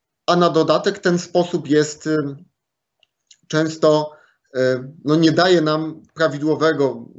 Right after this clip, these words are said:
moglibyśmy powiedzieć, y, oglądu, oglądu rzeczywistości. Dlatego, y, ja bym tak tego nie widział. Nie, nie, nie apel-, nie apelowałbym, y, zarówno do ludzi, jak i do, ym,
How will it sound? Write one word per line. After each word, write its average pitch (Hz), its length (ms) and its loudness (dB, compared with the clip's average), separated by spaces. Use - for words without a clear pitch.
moglibyśmy 127 520 -8
powiedzieć, 123 400 0
y, 127 260 4
oglądu, 127 680 2
oglądu 135 340 2
rzeczywistości. 131 640 -6
Dlatego, 151 680 2
y, 143 320 0
ja 180 180 0
bym 240 180 -6
tak 240 200 0
tego 220 220 0
nie 208 160 0
widział. 117 540 -8
Nie, 170 140 0
nie, 202 420 -2
nie 214 240 2
apel-, 208 460 0
nie 208 140 4
apelowałbym, 214 760 2
y, 131 360 -4
zarówno 180 380 -2
do 180 120 0
ludzi, 156 440 0
jak 135 220 2
i 147 100 -8
do, 143 340 2
ym, 135 380 4